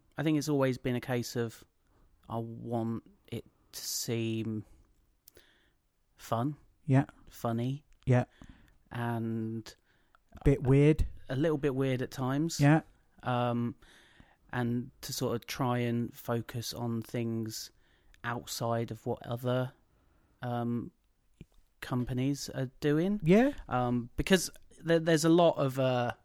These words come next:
Speaker 1: you know, there's a lot of different, um, wrestling companies out there. You, you're spoilt for choice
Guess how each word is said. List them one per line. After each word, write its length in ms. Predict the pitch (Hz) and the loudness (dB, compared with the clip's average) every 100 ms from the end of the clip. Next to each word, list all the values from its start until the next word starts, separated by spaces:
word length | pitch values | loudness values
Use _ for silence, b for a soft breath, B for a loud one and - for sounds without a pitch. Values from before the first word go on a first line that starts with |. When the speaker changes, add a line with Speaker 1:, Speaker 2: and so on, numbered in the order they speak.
| _ b b b | _ b b b
Speaker 1:
you 100 | 147 | -6
know, 220 | 123 131 - _ _ _ _ _ _ _ | -4 -4 -8 _ _ _ _ _ _ _
there's 160 | 143 131 | -10 -4
a 40 | 143 | 0
lot 160 | 151 | 0
of 220 | 131 120 - - | -2 -6 -16 -6
different, 520 | 135 - 135 123 - - _ | -6 -4 -4 -4 -8 -20 _
um, 360 | 123 120 117 - _ _ | -8 -6 -6 -10 _ _
wrestling 400 | - 113 - 123 | -10 -10 -8 -8
companies 340 | 117 117 117 117 | -6 -6 -6 -6
out 180 | 113 120 | -6 -6
there. 200 | 143 151 | -8 -8
You, 160 | 135 131 - | -10 -10 -8
you're 140 | 131 | -8
spoilt 440 | - - 143 127 - | -6 0 0 0 -4
for 100 | - | -12
choice 500 | - 135 120 - | -6 -4 -4 -8